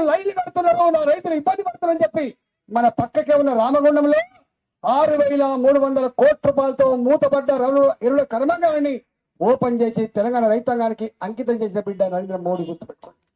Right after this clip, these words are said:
ఇవాళ చెప్తే ఒడవవు, చెప్తే ఒడవవు. మా మహిళా తల్లులకి ఏమి ఇచ్చిండు? ఓ కంకులు అమ్ముకునే తల్లి, ఓ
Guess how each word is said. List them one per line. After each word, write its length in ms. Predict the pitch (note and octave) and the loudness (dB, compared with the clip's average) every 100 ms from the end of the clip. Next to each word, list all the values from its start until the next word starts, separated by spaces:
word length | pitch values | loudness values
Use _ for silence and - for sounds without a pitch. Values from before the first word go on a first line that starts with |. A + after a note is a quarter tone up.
| _ _ _ _ _ _ _ _ _ _ _ _ | _ _ _ _ _ _ _ _ _ _ _ _
ఇవాళ 260 | D#3+ F#3 F#3+ F#3 E3 - _ _ _ _ _ _ _ _ _ _ - | -2 2 2 2 -2 -8 _ _ _ _ _ _ _ _ _ _ -6
చెప్తే 320 | E3+ E3+ G3+ F#3 | -6 -2 -2 0
ఒడవవు, 360 | G#3 A#3+ G#3 D3+ - _ _ _ _ _ _ _ _ _ _ | 2 2 2 -4 -16 _ _ _ _ _ _ _ _ _ _
చెప్తే 280 | G3 G#3 C5 B4 | -4 0 0 4
ఒడవవు. 360 | - C#5+ C5 G#4+ - _ _ _ _ _ F3 | 4 4 4 0 -8 _ _ _ _ _ -6
మా 140 | A#3 C4+ A#3 | -4 -2 0
మహిళా 240 | C4+ D4 D4 | 2 2 2
తల్లులకి 300 | D4 D4 C#4 | 0 0 0
ఏమి 120 | C#4+ D4+ | -2 -2
ఇచ్చిండు? 320 | - D#4 D#4+ D#5+ - C#5 B4 _ _ _ _ _ _ _ _ | -2 2 2 0 -6 _ -20 _ _ _ _ _ _ _ _
ఓ 80 | A#3 D#4 - | 0 0 -2
కంకులు 320 | C#4 C4+ D#4+ D#4 | -6 2 2 4
అమ్ముకునే 280 | D#4 D#4 D#4 | 4 2 0
తల్లి, 240 | D#4 D#4 D#4 | -2 0 2
ఓ 60 | D#4 | 2